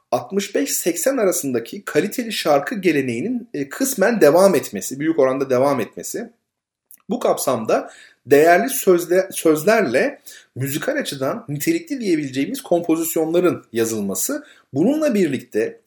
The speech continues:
akustik ve elektronik çalgıların yanı sıra, e, synthesizer ve orgların da, elektronik orgların da icra ve kayıtlarda kullanılmaya başlaması sayılabilir. Yani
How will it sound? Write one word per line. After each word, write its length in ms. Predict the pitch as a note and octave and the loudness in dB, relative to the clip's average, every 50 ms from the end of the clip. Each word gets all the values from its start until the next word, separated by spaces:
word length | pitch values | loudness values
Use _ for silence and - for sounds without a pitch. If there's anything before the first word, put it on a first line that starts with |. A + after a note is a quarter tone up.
| - _ - | -6 _ 0
akustik 580 | B2+ A#2+ - - D3 - - - C#4 C4+ - | 0 0 0 -4 -6 -4 -4 -6 -6 -4 0
ve 60 | G#3 | 0
elektronik 580 | D#3 - C#3 D3+ C#3+ D3 - D3+ E3+ C4 C4 - | 2 2 2 0 -2 -4 -4 -4 -4 -4 -4 -6
çalgıların 720 | - - - C#3+ C3+ C#3+ C#3 C#3 C#3 C#3+ E3 G3+ F#3 C#3 C3 | -6 -2 0 0 0 2 0 0 0 0 2 0 -2 -4 -2
yanı 260 | A#2 B2 B2+ F#3+ C4+ | 0 2 2 2 2
sıra, 540 | C4+ - D#3 A#2 G#2+ A2+ F3+ C4+ C#4 - - _ _ - _ _ _ _ _ _ _ _ - | 2 2 0 2 2 2 0 0 -2 -4 -10 _ _ -20 _ _ _ _ _ _ _ _ -4
e, 140 | A#2+ A#2+ B2 | 0 0 0
synthesizer 840 | B2 - G#3 G#3 G3 G#3 F#3+ F#3+ G#3+ A3+ A3 G3 F#3 A3 A3+ F3+ E3+ | 2 0 0 0 0 0 2 4 4 4 4 2 0 0 0 2 2
ve 180 | G3 G3 - - | 2 2 2 4
orgların 720 | D#3 D3 D#3 F3 E3+ - F#3 E3+ F3 F3+ B3 C4 A#3+ G3+ - | 6 6 6 6 4 2 2 4 4 4 4 2 2 2 4
da, 260 | B2 G#2+ B2+ G3+ - - _ _ _ _ _ _ _ _ - | 4 2 2 0 -6 -12 _ _ _ _ _ _ _ _ -2
elektronik 520 | C#3 D3+ C#3+ - - D3+ D3+ D3+ - - | -2 -2 -2 -2 -2 -4 -4 -2 0 2
orgların 500 | D3 C#3 C3+ C#3 D3+ D3+ D#3+ D#3 A#2 A#2 | 4 4 4 2 2 0 0 0 0 2
da 280 | E3+ A3 B3 - - - - | 2 2 2 0 -8 -14 -10
icra 460 | E3 E3 E3 D#3 F3 G#3+ A#3+ B3+ A3 | -10 -8 -6 -2 0 0 0 2 2
ve 140 | G3+ F3 - | 2 2 2
kayıtlarda 880 | - - G3+ G3 F3+ - - - C3 B2 A#2+ A#2+ - A3+ C4 C4 C4 - _ _ - | 2 2 2 2 2 0 -2 0 2 2 2 2 2 2 0 0 -2 -10 _ _ -12
kullanılmaya 640 | - - A3+ G#3 G#3+ G#3+ G#3+ G#3 G3+ F#3+ F#3+ F#3 E3 | -6 -2 0 2 2 4 4 4 4 6 6 6 6
başlaması 760 | C3 A#2 - - - A#2 A2+ A2+ - - - C4+ B3+ - - - | 4 2 -2 -2 -4 -4 -4 -2 -4 -2 -4 -4 -4 -6 -6 -6
sayılabilir. 960 | - - G#3+ F#3+ D#3 C#3 C3+ A2+ G2+ F#2+ - - - - - - - _ _ _ - | 0 4 4 6 6 4 2 0 -2 -4 -10 -10 -12 -12 -12 -14 -16 _ _ _ -10
Yani 360 | G2+ G#2+ G#2+ G#2+ G#2+ G#2+ G#2 | -6 -4 -4 -4 -4 -6 -10